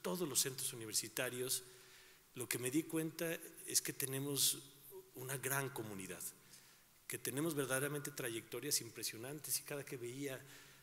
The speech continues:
los tres perfiles que me mandaron de cada centro universitario me daba cuenta que me gustaría tener tres centros universitarios para poder tener tres rectores en cada terna, ¿no? Porque son trayectorias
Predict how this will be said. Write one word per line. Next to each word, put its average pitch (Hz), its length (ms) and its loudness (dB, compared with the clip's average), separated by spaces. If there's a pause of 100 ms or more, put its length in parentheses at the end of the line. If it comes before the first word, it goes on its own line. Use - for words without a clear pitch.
(160)
los 113 180 6
tres 175 220 8
perfiles 135 640 2
que - 140 -2
me 110 100 -6
mandaron 120 520 -2
de 110 100 -6
cada 120 280 -4
centro 120 320 2
universitario 120 480 2
me 117 120 -4
daba 131 220 -4
cuenta 135 520 -2 (640)
que 113 300 -2
me 110 160 -4
gustaría 123 340 2
tener 147 260 -2
tres 151 160 6
centros 156 320 4
universitarios 135 720 0
para 117 260 -8
poder 120 220 -4
tener 147 240 -6
tres 156 180 0
rectores 156 480 2
en 110 80 -4
cada 113 260 0
terna, 98 380 -4 (120)
¿no? 117 180 -2 (120)
Porque 113 260 -6
son 135 200 4
trayectorias 123 680 2